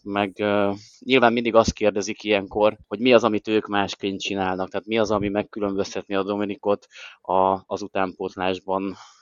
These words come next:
a magyar utánpótlás rendszerében pallírozódó tehetségek közül, és, ö, szerintem ez volt még a másik lényegesebb pontja ennek a beszélgetésnek, hogy a, hogy a belefektetett munkaórák, illetve az egyéni képzésekre fordított idő, tehát, hogy az, hogy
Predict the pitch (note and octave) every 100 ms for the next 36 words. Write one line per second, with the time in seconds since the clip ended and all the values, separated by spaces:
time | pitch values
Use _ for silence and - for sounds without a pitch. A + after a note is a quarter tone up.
0 | _ F#2 G2+ G2 G2 F#2 G2 F#2+ - F#2+
1 | F#2+ F#2 - - _ _ F#2+ F#2+ F#2+ -
2 | F#2 F#2+ F#2+ G2 F#2 G2 F#2 F#2+ F#2 G2
3 | F#2 F#2+ - F#2+ F#2 - F#2+ F#2 F#2 _
4 | G#2+ G2+ A2+ B2 B2+ - G2 F#2+ G2 -
5 | - G2+ G2+ G#2 G#2 G#2 - _ _ F#2+
6 | G#2 G#2+ A2 G#2+ G#2 G#2 G#2+ G#2 G#2 -
7 | G2+ G2+ G2 F#2+ G2 - G2+ F#2 G2+ G2
8 | F#2+ G2+ F#2+ - G2 G2 G2 G2 F#2 G2
9 | - - _ - G2 F#2+ F#2+ F#2+ F#2+ -
10 | _ _ _ - G2+ G#2+ B2 A#2 - G#2
11 | G#2 - G2+ G2 G2 F#2+ F#2 F2 F#2 F#2+
12 | G2+ G2 G2+ G2+ G2 - G2+ F2+ F#2+ F#2+
13 | F2 F#2 - G2 F#2+ F2+ F#2 - F#2 F#2+
14 | E2+ F#2+ - G2 G2+ - G2+